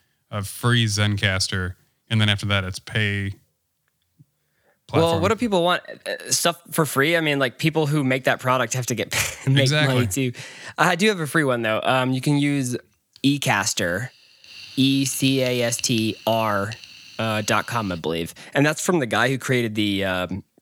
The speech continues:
Speaker 2: Craig bot on Discord, which is, like, the way that you would record two separate audio streams on Discord. It's free right now while it's in beta, and it ge-, and the good, cool thing about it is it gives you, like, lossless wave files. But, um,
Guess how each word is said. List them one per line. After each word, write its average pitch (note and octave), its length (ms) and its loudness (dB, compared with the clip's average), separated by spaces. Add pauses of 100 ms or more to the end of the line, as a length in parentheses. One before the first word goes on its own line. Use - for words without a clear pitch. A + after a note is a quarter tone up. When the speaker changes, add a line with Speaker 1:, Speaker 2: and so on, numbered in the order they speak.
(120)
Speaker 2:
Craig C3 400 -2
bot D3 280 0
on A2+ 160 -4
Discord, D#3+ 500 0
which C#3+ 140 -6
is, A#2+ 120 0
like, G#2+ 300 -2 (320)
the A#2 160 0
way A#2 240 0
that A2+ 160 -2
you A#2 180 0
would A2 120 -2
record A2+ 440 -2
two B2+ 160 -2
separate A#2 380 -2
audio G#2+ 300 -2
streams A2+ 360 -2
on G2 140 -4
Discord. D#3 460 -2 (280)
It's A#2 160 -4
free E3 300 2
right F3 240 2
now B2+ 260 2
while B2 140 0
it's A2+ 120 -6
in A2+ 140 -2
beta, C3+ 380 2
and B2 120 2
it - 200 -4
ge-, - 200 0
and C#3 80 2
the C3+ 60 0
good, D#3+ 220 -2
cool G3 180 0
thing E3 160 0
about B2+ 220 0
it - 20 -2
is A#2 100 -4
it A#2 40 -4
gives A#2 180 -4
you, A#2+ 80 0
like, G2+ 140 -2
lossless G#2+ 600 0
wave A#2+ 240 -4
files. D3+ 440 -4 (800)
But, C3 200 2
um, A#2 500 -2